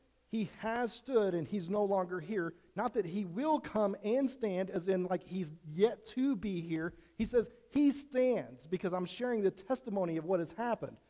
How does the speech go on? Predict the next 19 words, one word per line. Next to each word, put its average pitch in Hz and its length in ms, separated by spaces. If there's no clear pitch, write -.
And 185 140
then 277 100
he 233 120
says, 156 500
"What 220 200
happened 220 500
was 170 360
I 214 140
looked 208 380
up 208 260
and 165 80
I 156 80
saw 226 300
this 180 200
guy 180 280
coming. 160 300
And 170 140
I 269 140
said" 170 560